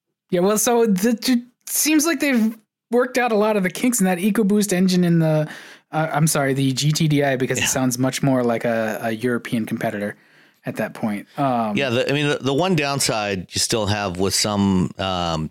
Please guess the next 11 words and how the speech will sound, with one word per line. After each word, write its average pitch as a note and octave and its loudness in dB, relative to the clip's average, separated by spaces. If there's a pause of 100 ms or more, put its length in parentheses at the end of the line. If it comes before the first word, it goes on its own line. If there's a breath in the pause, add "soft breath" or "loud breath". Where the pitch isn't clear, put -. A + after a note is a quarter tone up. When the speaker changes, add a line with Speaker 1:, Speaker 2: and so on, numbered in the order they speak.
(160)
Speaker 2:
G G2+ -4
T G#2+ -2
D F#2+ -2
I F2+ -2
engines, F2 0 (420 loud breath)
uh, F2 -2
like E2+ -4
this - -4
one F2 0
is, F2 -2 (340)
uh, F#2+ -4